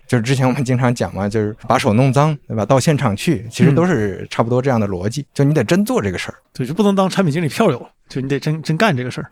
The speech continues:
Speaker 1: 对，就，就像我做消费品，就查这个，之前，呃，我估计互联网行业的朋友或者创投圈的朋友都知道，前两年新消费品牌很火嘛。
Speaker 2: 嗯。
Speaker 1: 那个时候互联网产品，啊，运营ego大的时候都觉得我要去改造传统行业啊，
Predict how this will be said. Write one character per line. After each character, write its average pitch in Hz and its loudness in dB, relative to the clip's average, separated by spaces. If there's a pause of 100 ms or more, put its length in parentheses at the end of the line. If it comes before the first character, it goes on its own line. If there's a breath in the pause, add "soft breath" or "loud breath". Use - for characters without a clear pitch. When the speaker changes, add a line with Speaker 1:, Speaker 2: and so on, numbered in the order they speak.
Speaker 1:
对， 226 4
就， 220 -2
就 208 -2
像 208 6
我 139 4
做 143 4
消 151 2
费 165 2
品， 117 0
就 147 0
查 117 -2
这 156 2
个， 123 0 (380 loud breath)
之 196 2
前， 143 0 (320)
呃， 107 0 (540)
我 123 -8
估 170 2
计 151 2
互 107 -2
联 139 4
网 127 0
行 110 0
业 123 0
的 117 0
朋 101 -4
友 107 0
或 127 0
者 104 2
创 - -2
投 120 2
圈 131 0
的 127 2
朋 104 -2
友 107 0
都 113 0
知 117 -4
道， 120 2
前 110 -2
两 120 2
年 104 -2
新 127 -2
消 135 2
费 131 0
品 110 -4
牌 101 0
很 120 0
火 - -2
嘛。 196 -8
Speaker 2:
嗯。 156 0 (140)
Speaker 1:
那 180 2
个 165 4
时 139 0
候 147 2
互 147 0
联 143 4
网 95 0
产 120 0
品， 107 -2 (360 loud breath)
啊， 85 -2
运 131 4
营 107 0
ego 139 2
大 139 2
的 120 2
时 110 -2
候 135 2
都 151 2
觉 147 2
得 147 2
我 117 -4
要 160 2
去 156 0
改 104 -4
造 175 0
传 123 0
统 110 2
行 101 -4
业 98 -2
啊， 85 -6